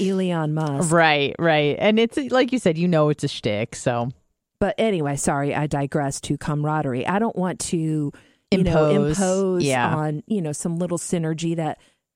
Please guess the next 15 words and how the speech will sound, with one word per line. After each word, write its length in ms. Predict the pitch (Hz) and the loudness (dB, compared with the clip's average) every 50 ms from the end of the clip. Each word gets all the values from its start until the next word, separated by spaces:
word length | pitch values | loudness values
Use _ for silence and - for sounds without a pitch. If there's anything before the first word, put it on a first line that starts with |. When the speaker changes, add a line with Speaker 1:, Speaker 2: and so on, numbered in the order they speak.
| _ _ | _ _
Speaker 1:
you 100 | - 247 | -6 -2
guys 280 | 214 226 196 185 175 - | 0 0 0 0 -2 -2
wanna 180 | 175 165 170 - - | -2 -2 -4 -4 -4
end 220 | 175 175 175 180 | -2 -2 -2 -2
the 40 | 180 | -2
year 280 | 170 165 160 156 156 165 | -2 -2 -2 -2 -2 -2
on 160 | 165 160 160 | -2 -2 -4
a 40 | 160 | -4
high 280 | 151 160 156 151 156 | -4 -4 -4 -4 -2
note 340 | 151 143 143 143 151 170 180 - | -2 -2 -2 -4 -4 -4 -6 -6
and 240 | - 156 151 160 | -6 -6 -6 -8
probably 440 | - - 156 151 151 165 160 165 160 | -8 -8 -6 -6 -4 -4 -4 -4 -6
have 180 | 147 151 147 143 | -4 -6 -6 -6
a 60 | 156 | -4
little 400 | 151 151 156 165 151 147 151 - | -4 -4 -4 -4 -6 -6 -6 -8